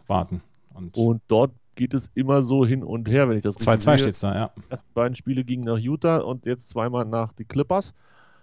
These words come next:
Speaker 2: Ja, und morgen Nacht geht's dann da weiter.
Speaker 1: Ja.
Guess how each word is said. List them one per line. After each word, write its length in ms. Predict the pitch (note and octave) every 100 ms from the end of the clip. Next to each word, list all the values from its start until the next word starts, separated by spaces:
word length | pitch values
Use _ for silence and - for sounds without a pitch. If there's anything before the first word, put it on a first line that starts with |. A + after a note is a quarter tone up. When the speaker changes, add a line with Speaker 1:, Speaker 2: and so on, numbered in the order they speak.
| _ _ _ _ -
Speaker 2:
Ja, 280 | F3+ B1 - -
und 340 | B2+ A#2 -
morgen 320 | A#2+ B2 C3+
Nacht 180 | B2+ A#2
geht's 180 | B2+ -
dann 100 | A2+
da 100 | A2
weiter. 280 | G2 - - _ _
Speaker 1:
Ja. 160 | G2